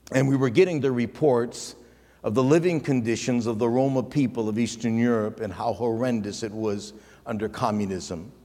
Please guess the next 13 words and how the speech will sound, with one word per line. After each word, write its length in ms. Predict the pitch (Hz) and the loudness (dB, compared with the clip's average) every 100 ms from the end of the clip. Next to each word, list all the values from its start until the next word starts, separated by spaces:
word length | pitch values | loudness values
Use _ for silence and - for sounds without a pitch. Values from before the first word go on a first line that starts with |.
| _ - | _ -4
They 140 | 104 | -2
were 120 | 101 104 | 0 0
the 120 | 110 | 2
lowest 500 | 120 131 127 113 - 123 | 4 2 2 -4 -10 -12
of 100 | 98 | -10
the 80 | |
totem 400 | 107 120 110 107 | -6 -2 -2 -4
pole 500 | 104 104 98 95 90 - - - - _ _ | -4 -4 -2 -4 -10 -20 -20 -20 -20 _ _
of 120 | 101 82 | -4 0
social 500 | - 110 - 104 95 | 2 2 2 -2 -2
assistance. 840 | - 101 - 87 82 - - - _ _ _ _ _ _ _ _ _ _ | -2 -4 -4 -10 -12 -16 -20 -20 _ _ _ _ _ _ _ _ _ _
And, 340 | 139 143 127 131 | 2 4 4 4
um, 240 | 123 | 4